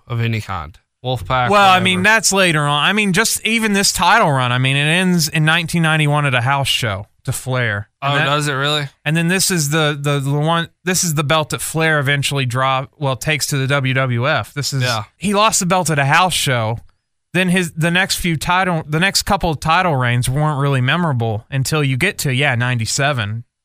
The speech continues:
Speaker 2: and
Speaker 1: Yeah.
Speaker 2: that thing with Hogan and Black and White. And by then it's totally different, you know.
Speaker 1: Yeah.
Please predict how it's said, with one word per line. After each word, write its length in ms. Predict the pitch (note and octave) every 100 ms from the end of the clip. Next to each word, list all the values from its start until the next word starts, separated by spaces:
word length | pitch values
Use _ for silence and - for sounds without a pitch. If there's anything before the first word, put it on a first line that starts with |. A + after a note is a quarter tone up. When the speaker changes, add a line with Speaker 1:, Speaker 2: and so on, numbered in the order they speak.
| _
Speaker 2:
and 140 | C3+
Speaker 1:
Yeah. 80 | C3
Speaker 2:
that 120 | B2
thing 180 | C#3 C3
with 120 | A#2+
Hogan 560 | C3+ D3 C3+ G#2+ G#2 G#2+ B2
and 160 | A#2
Black 280 | A2+ B2 B2
and 100 | B2+
White. 260 | A#2+ A#2+ -
And 100 | C#3
by 160 | C3 C#3+
then 180 | C#3+ D#3
it's 180 | C#3 -
totally 280 | D3 B2+ A2
different, 460 | C3 B2+ G2 F#2+
you 80 | G#2+
know. 140 | G#2
Speaker 1:
Yeah. 220 | A#2+ G#2+